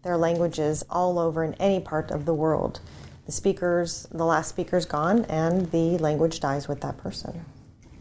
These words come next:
So sign languages die as well. There are sign languages that deaf people have withered down to one or two people, and then when they pass, it's gone.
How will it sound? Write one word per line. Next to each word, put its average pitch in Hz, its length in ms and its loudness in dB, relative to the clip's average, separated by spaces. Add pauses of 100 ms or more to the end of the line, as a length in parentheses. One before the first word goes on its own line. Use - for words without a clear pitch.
(360)
So - 140 -4
sign 233 320 2
languages 190 460 0
die 160 260 4
as 165 180 -2
well. 226 340 2
There 147 140 0
are 151 60 0
sign 156 260 2
languages 160 600 2
that 156 440 0
deaf 170 220 6
people 180 460 -2 (280)
have 170 260 0
withered 185 500 2 (240)
down 180 360 2
to 175 320 0
one 175 400 2
or 185 100 2
two 185 180 -2
people, 202 340 -2
and 175 140 0
then 170 100 0
when 165 100 0
they 156 120 6
pass, 160 340 -2
it's 165 140 -2
gone. 196 400 0